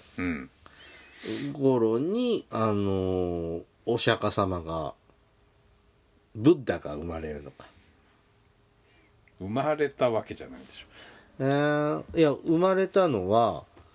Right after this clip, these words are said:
Speaker 2: 紀元前四百六十三年なんだって。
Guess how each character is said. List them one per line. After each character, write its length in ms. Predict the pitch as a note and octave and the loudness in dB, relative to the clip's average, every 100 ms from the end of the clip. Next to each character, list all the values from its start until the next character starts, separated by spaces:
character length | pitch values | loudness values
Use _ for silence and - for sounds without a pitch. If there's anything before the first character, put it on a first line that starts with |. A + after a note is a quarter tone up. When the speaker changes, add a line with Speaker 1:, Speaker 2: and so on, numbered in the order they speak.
| - - - - - - - - - - - - | -20 -20 -20 -20 -20 -20 -20 -20 -20 -20 -10 0
Speaker 2:
紀 160 | C#3 | 4
元 300 | C3+ D#3 C#3 | 6 6 4
前 160 | G#2 G2+ | 2 2
四 220 | A2 A#2+ | 4 4
百 180 | G#2+ G2 | 2 0
六 180 | F#2+ G#2 | 2 2
十 140 | G#2+ | 2
三 220 | G#2 A2+ | 2 2
年 120 | F#2 E2 | 0 -6
な 120 | D2+ | -8
ん 40 | |
だ 80 | D#2 | -10
っ 40 | |
て。 260 | - D#4 | 2 4